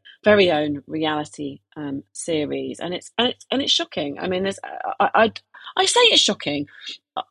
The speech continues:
I, actually, I, I will remove that, because I don't think there's anything more that we've learned here, or particularly more than what we learned in the Oprah Winfrey, um, interview that they,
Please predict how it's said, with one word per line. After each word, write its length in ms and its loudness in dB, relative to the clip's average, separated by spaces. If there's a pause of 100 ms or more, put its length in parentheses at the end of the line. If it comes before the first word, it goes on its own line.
I, 180 0
actually, 360 4
I, 60 2
I 180 2
will 140 0
remove 540 4
that, 300 -4
because 240 -10
I 100 0
don't 240 0
think 140 -6
there's 120 -4
anything 400 -2
more 240 0
that 80 -8
we've 140 -6
learned 340 -6
here, 280 -2
or 80 -6
particularly 520 -8
more 140 -4
than 140 -2
what 100 -4
we 80 -4
learned 260 -2
in 80 -8
the 100 -2
Oprah 420 -4
Winfrey, 300 -6 (320)
um, 180 2
interview 500 2
that 160 -4
they, 320 -2